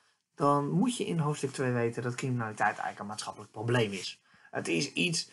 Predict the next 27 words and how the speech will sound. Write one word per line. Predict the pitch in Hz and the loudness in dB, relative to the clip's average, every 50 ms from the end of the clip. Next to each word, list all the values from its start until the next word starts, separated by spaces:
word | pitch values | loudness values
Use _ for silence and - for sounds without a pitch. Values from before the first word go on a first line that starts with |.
| - _ _ | -18 _ _
waar | - - 117 | 2 2 2
we | 117 | 4
gewoon | 113 117 110 101 - | 2 0 -2 0 0
echt | 156 135 120 | -2 -2 0
last | 113 117 113 - - - | 0 0 0 0 -2 -6
van | - 98 | -8 -8
hebben. | 92 87 - | -8 -8 -8
En | - 127 120 | -8 -8 -4
alle | - 175 185 190 175 170 | 0 2 2 2 2 2
kenmerken | 170 170 165 165 160 151 143 - 131 | 0 2 2 4 4 2 2 0 -2
van | 127 131 | -4 -2
zo'n | 127 127 123 117 | -2 -2 -2 -2
vraagstuk | - 120 110 110 - - - 117 113 | -2 -4 -4 -4 -6 -8 -10 -8 -6
zijn | - - 107 101 101 107 - - _ _ | -6 -6 -6 -8 -10 -12 -14 -18 _ _
aanwezig. | _ 113 110 113 117 113 110 - - 104 - - - _ _ _ _ _ _ | _ -8 -6 -4 -2 -2 -2 -4 -6 -8 -12 -16 -18 _ _ _ _ _ _
Denk | - 139 143 139 | -2 0 0 2
hierbij | - 135 123 123 110 104 101 - _ _ _ _ | 2 4 4 6 4 4 2 -4 _ _ _ _
aan | - 123 113 | -8 -6 -4
de | 117 | -2
gevolgen. | 117 127 123 147 180 208 208 208 - 220 220 | 0 4 8 10 10 10 10 8 4 2 2
Hè? | 202 135 151 175 | 2 2 2 2
Het, | 170 - - - - - - - - _ _ | 0 -2 -6 -10 -14 -16 -16 -20 -20 _ _
mensen | 104 120 127 127 123 - 104 | -6 -4 -4 -2 -2 -4 -4
hebben | 110 123 143 | 0 2 4
er | 151 | 6
last | 170 202 208 202 - - | 8 8 6 6 4 2
van. | 196 185 190 208 233 - | 4 4 4 4 0 -4